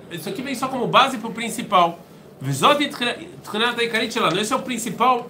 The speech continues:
parte do povo judeu. O que que é? Shenitgabra banu bereshit al-, desde que a gente nasceu, qual que é o principal? Aí, "Elchol timanu deyad."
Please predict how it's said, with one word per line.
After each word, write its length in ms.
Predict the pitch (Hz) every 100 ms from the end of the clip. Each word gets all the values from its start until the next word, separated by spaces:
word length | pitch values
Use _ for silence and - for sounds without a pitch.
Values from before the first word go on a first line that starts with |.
| -
parte 240 | 226 233
do 80 | 208
povo 220 | 202 190
judeu. 440 | 202 170 156 123 -
O 80 | -
que 160 | 226
que 180 | - 160
é? 240 | 123 143 - - - -
Shenitgabra 500 | - 160 147 147 247
banu 180 | 254 262
bereshit 420 | 214 175 - -
al-, 180 | 220 214
desde 420 | 208 185 160 226
que 60 | 214
a 40 |
gente 200 | 202 220
nasceu, 380 | 202 151 233 226
qual 160 | - 202
que 80 | 202
é 20 |
o 40 |
principal? 520 | 156 175 156 143 127
Aí, 120 | 131 135
"Elchol 420 | 135 208 262 214
timanu 300 | 175 214 233
deyad." 380 | 233 233 190 185